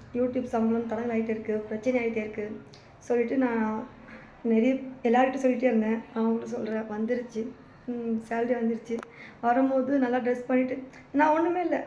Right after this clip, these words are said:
அன்னைக்கு Google AdSense வரும்போது சாரி கட்டிட்டு மேக்கப் பண்ணிட்டு நல்லா பூ வச்சுட்டு இருக்கணும்னு சொல்லிட்டு அதே மாதிரி கிளம்பி ரெடி ஆகி நின்னுட்டு இருந்தேன்.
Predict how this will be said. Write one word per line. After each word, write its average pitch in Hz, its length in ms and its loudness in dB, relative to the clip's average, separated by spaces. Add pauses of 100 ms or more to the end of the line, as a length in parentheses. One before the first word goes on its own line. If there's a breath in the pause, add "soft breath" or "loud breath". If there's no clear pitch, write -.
அன்னைக்கு 247 640 -2 (1040)
Google 294 260 4
AdSense 254 360 2
வரும்போது 226 540 0 (320 loud breath)
சாரி 262 320 0
கட்டிட்டு 262 280 0
மேக்கப் 254 380 0
பண்ணிட்டு 247 360 0
நல்லா 240 520 0
பூ 254 160 -2
வச்சுட்டு 247 380 2
இருக்கணும்னு 233 380 -2
சொல்லிட்டு 226 200 0
அதே 240 220 2
மாதிரி 247 220 0
கிளம்பி 233 340 2
ரெடி 240 300 0
ஆகி 254 180 0
நின்னுட்டு 247 440 -2
இருந்தேன். 226 300 2